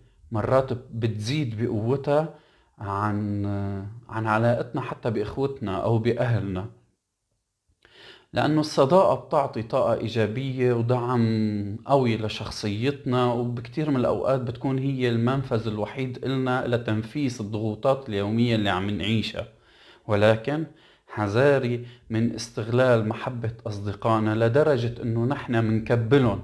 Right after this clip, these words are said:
بمحبتنا ومنغالي بطريقة تعاملنا معهم من مبدأ: "مش مشكلة، ما بيزعل"،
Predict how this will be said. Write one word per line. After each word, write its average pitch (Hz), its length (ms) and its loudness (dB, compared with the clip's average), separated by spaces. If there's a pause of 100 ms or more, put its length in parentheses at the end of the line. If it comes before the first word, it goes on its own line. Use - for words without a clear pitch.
(280)
بمحبتنا 107 800 -4 (280)
ومنغالي 135 640 6
بطريقة 120 560 0 (100)
تعاملنا 120 760 4
معهم 147 400 4
من 135 200 4
مبدأ: 120 440 2 (420)
"مش - 180 -8
مشكلة، 101 440 -4 (560)
ما 123 80 4
بيزعل"، 90 500 0